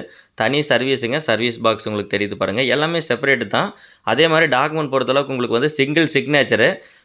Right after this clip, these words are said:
டாக்குமெண்ட் பக்கா டைட்டில் கிளியரா இருக்குதுங்க. நீங்க எந்த ஒரு லீகலை வந்து நீங்க நேரடியா வந்து உங்களுக்கு ஃபுல் ஸ்பைரலே கொடுத்துட்றோம், வந்து பார்த்தீங்கன்னா உங்களுக்கே தெரியும். டாக்குமெண்ட் பொறுத்தளவுக்கு வந்து நூத்துக்கு இருநூறு பர்சன்டேஜ் வந்து டாக்குமெண்ட் கிளியரா இருக்குது.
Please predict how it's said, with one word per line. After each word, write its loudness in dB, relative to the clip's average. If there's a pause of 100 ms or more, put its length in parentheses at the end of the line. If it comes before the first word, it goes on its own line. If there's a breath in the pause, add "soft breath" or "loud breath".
டாக்குமெண்ட் 0
பக்கா 2
டைட்டில் 0
கிளியரா 4
இருக்குதுங்க. 0
நீங்க -2
எந்த 0
ஒரு 2 (260)
லீகலை 2
வந்து 0
நீங்க -2
நேரடியா 2
வந்து 0
உங்களுக்கு -4
ஃபுல் -4
ஸ்பைரலே 2
கொடுத்துட்றோம், 0
வந்து -4
பார்த்தீங்கன்னா 0
உங்களுக்கே -2
தெரியும். 0 (360 loud breath)
டாக்குமெண்ட் 0
பொறுத்தளவுக்கு 0
வந்து 0 (140)
நூத்துக்கு -2
இருநூறு 2
பர்சன்டேஜ் 0
வந்து -6
டாக்குமெண்ட் 0
கிளியரா 2
இருக்குது. 0